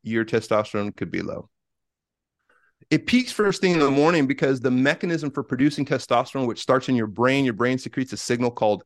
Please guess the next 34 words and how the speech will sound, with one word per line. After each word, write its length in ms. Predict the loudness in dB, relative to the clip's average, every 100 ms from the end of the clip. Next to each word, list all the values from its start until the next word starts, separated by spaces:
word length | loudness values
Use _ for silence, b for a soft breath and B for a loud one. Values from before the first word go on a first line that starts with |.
| _
L 260 | 0 0 0
H, 360 | -4 -4 -6 -6
luteinizing 640 | -6 -2 -2 0 -2 -4
hormone, 400 | 0 2 2 0 -6 b b
that 200 | -2 -2
cascades 760 | -4 -6 -4 -4 -2 0 0 -2
downwards. 640 | -2 0 0 0 -2 -4 -12 b b b
And 120 | -2
the 60 | 0
so-called 600 | 2 0 4 2 4 2
L 160 | 2
H 300 | 2 0 -4
surge, 580 | -14 -8 0 2 2 -2
quote 240 | -8 -2 0
unquote, 440 | 0 0 0 2
every 260 | 0 0 0
night 300 | 0 -2 -4
is 160 | -6
what 200 | -2 -4 -6 _ _ -8
signals 360 | -4 0 0
the 80 | -2
testicles 680 | -6 -2 -2 -2 -4 -4 -4
to 120 | -4
produce 260 | -2 -4 -2
testosterone 600 | -4 -2 -2 -2 -4 -6
in 80 | -4
the 60 | -4
morning. 280 | -2 -4 -8 B B 0
Well, 140 | 2
if 200 | 2 2
your 120 | 0
sleep 440 | 0 -2 -2 -2 -4
is 160 | -8
choppy, 720 | -8 -6 -2 -2 -2 -2 -4